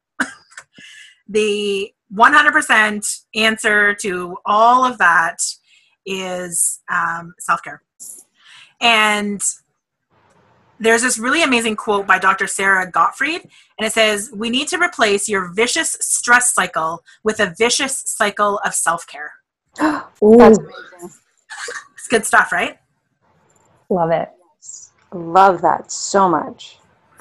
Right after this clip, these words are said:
Speaker 3: Can you say
Speaker 1: So
Speaker 3: that one more time? 'Cause I think that's such a good quote for people.
Speaker 1: Yeah, for sure.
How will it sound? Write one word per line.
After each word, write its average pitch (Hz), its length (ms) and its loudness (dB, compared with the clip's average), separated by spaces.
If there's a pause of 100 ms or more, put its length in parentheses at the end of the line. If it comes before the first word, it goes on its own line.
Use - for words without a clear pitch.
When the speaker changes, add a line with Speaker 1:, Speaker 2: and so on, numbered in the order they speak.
Speaker 3:
Can 233 160 6
you 240 60 12
say 330 160 8
Speaker 1:
So 381 180 10
Speaker 3:
that 285 140 10
one 220 200 8
more 220 160 8
time? 185 400 2
'Cause 185 180 0
I 175 80 6
think 185 180 0
that's 190 200 -6
such - 220 -10
a 190 60 -4
good - 180 -6
quote - 320 -6
for - 80 -8
people. - 600 -14
Speaker 1:
Yeah, 254 280 4
for 190 160 -8
sure. 277 300 2